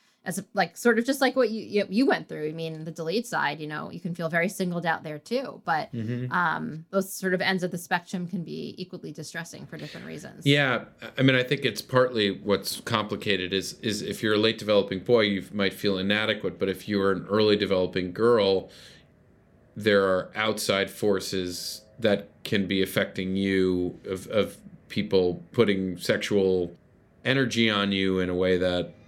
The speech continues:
Speaker 2: I mean, it's gotta be hard enough to be eleven, twelve, thirteen and have that, but to be eight and have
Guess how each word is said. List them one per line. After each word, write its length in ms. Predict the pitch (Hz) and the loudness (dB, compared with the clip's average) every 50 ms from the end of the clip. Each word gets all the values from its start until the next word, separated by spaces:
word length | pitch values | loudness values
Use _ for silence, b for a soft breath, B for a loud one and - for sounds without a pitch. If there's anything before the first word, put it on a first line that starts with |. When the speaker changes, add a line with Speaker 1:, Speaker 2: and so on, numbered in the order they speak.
| _ - | _ -6
Speaker 2:
I 60 | - | -4
mean, 320 | 101 95 90 90 90 - - | -2 0 0 -2 -4 -6 -6
it's 260 | - 101 - - - - - - | -6 -6 -6 -6 -10 -12 -4 -2
gotta 220 | - 98 95 95 | 0 0 2 2
be 80 | 95 95 | 2 2
hard 240 | 95 101 95 92 | 2 2 0 2
enough 160 | 95 92 90 - | 0 -4 -4 -6
to 80 | - | -6
be 200 | 98 95 92 92 | -4 0 0 2
eleven, 500 | 92 90 90 90 95 92 87 92 90 87 | 2 2 2 2 0 0 0 -2 -4 -4
twelve, 300 | - - 95 87 87 85 | -2 0 0 0 0 -2
thirteen 400 | - 98 92 90 - - 107 101 | -2 -2 -2 0 0 -2 0 0
and 80 | 92 92 | -2 -4
have 180 | 92 92 85 | -4 -6 -4
that, 180 | 90 90 85 82 | -4 -4 -4 -4
but 160 | - 90 - | -4 -6 -6
to 80 | - 90 | -6 -8
be 320 | 82 92 87 87 - - | -6 -4 -4 -4 -4 -2
eight 340 | 110 104 104 104 104 - - | 0 2 4 2 2 0 -4
and 180 | 107 95 95 92 | -6 -6 -6 -4
have 420 | 95 92 87 90 87 85 85 - | -4 -2 -2 -2 -4 -6 -8 -10